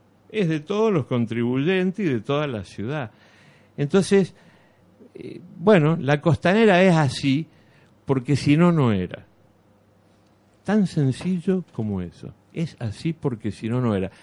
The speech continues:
Y en buena hora que un tipo tosudo y más que polémico como, como don Ramón Mestre padre, este, dijo, eh, "Esto lo vamos a hacer para lo público", y a raíz de eso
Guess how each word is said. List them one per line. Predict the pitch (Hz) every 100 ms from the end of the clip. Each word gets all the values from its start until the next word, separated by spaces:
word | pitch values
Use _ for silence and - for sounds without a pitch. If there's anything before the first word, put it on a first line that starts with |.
| _ -
Y | 135
en | 160 202
buena | 254 214 165
hora | 175 147 135 143
que | -
un | 107 104
tipo | 185 - 143
tosudo | 101 98 90 - 208 190 147 113 95
y | 87 82 _ - -
más | 98 147 127
que | - 104
polémico | 104 110 143 120 110 98 95
como, | 82 87 85 82 82 _ _ _ _ _
como | 95 90 87 82 - _ -
don | 95 87
Ramón | 92 98 113 107
Mestre | 113 - 104
padre, | 98 117 95 90 104 123 _ _ _ _
este, | 101 - 110
dijo, | 113 135 - 151 156 - _ _ _ _ -
eh, | 110 104 - -
"Esto | 135 - 139
lo | 110
vamos | 110 113 110
a | 90
hacer | 107 107 131
para | - 107 101
lo | 101 107
público", | 160 156 139 151 175 175 - _ -
y | 175
a | 170
raíz | 214 220 208
de | 202
eso | 165 - 202